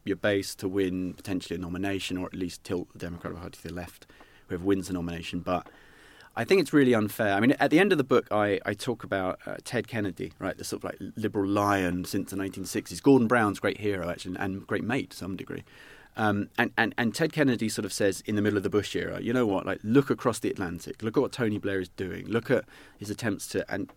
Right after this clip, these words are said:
successes in curing, um, child poverty, look at the minimum wage, the way it's rising in the U K. These are real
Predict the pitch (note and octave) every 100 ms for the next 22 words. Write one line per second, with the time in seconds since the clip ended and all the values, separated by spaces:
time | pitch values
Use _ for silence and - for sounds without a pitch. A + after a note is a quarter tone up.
0 | _ - - - F#3 E3 G#2+ G2 F#2+ -
1 | G#2+ G2+ F#2 F2+ - F2+ F2+ F2+ E2+ -
2 | _ _ - G2 - C3 G#2 - - G2
3 | A2+ A#2 G2+ G#2 G#2+ G#2 G2+ G#2 G#2+ G2
4 | F#2 - G2 F#2 G2+ F#2+ F#2+ F#2 F2+ F#2
5 | F#2 F#2 A2 E2 - - - - D3+ E3+
6 | C#3+ C#3+ B2+ A#2+